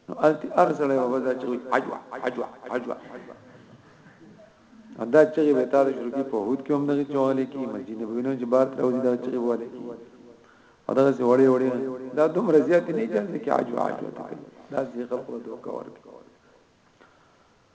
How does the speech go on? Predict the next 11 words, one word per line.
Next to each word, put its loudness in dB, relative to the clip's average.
په 8
هر 10
حال 8
دا 6
عجوه 4
کجوري 2
چې -2
دغه -4
مقام -2
ذکر -6
کوي. 0